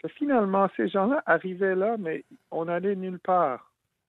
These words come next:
Puis l'Association des concessionnaires pour les autos neufs, euh, elle, elle avait pas la même, le même courage devant les manufacturiers qu'elle aurait peut-être eu dans les coulisses ou dans nos échanges avec eux. Elle était comme,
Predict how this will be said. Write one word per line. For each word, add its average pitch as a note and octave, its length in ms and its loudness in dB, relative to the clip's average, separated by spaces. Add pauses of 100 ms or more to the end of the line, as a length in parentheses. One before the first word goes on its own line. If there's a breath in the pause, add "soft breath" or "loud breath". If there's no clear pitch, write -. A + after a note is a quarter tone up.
(420)
Puis D3+ 140 -4
l'Association E3 880 0
des G3 120 -6
concessionnaires D#3+ 720 -6
pour D#3 140 -2
les C#3 180 -2
autos C#3 260 -2
neufs, E3+ 320 -2 (280)
euh, C#3 280 -6 (100)
elle, G3 320 4 (1200 soft breath)
elle F#3 140 2
avait G3 220 4
pas B3+ 160 0
la G#3+ 140 0
même, G3+ 340 -8
le D#3+ 100 -2
même F#3 200 -6
courage E3+ 520 -2
devant D3 280 -4
les D3+ 100 -6
manufacturiers C#3+ 760 -6
qu'elle C3+ 220 -4
aurait C3+ 240 0
peut-être - 280 -6
eu D#3+ 120 -14
dans C#3+ 160 -8
les C3+ 140 -6
coulisses C#3 520 -6
ou C3 60 -10
dans B2+ 180 -4
nos B2+ 180 -6
échanges C3 440 -6
avec C3 340 -4
eux. C3 180 -2
Elle C3 80 -6
était C#3+ 200 -8
comme, F3+ 380 -2